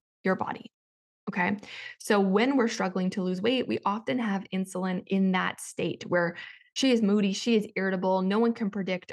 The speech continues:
what she's going to do next. She's storing the fat on her body. It's scared to let it go, right? She, she's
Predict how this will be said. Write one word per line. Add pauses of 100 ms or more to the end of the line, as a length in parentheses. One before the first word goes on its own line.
what
she's
going
to
do
next. (260)
She's
storing
the
fat
on
her
body.
It's
scared
to
let
it
go, (100)
right?
She,
she's